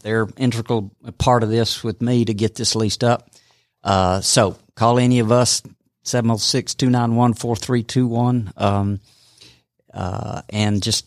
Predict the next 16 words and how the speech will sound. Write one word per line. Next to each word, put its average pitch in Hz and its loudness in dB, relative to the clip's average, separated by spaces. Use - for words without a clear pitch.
let 113 0
us 123 0
know. 139 -2
Let 123 0
us 120 -2
know 139 2
your 127 2
thoughts, 117 0
but - -4
also 120 0
any 127 2
Hardy 120 0
agent - -2
can 98 -6
help 123 -4
you. 101 -18